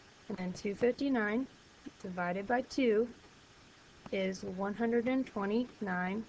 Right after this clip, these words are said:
point five meters squared. Okay,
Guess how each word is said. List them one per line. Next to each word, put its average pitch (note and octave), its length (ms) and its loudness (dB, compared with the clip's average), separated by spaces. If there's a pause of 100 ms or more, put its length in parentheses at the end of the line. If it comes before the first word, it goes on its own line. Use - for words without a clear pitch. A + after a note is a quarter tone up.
(140)
point F#3 300 -4 (200)
five E3+ 460 -2 (160)
meters E3 540 -8
squared. - 340 -12 (1500)
Okay, A3 260 -4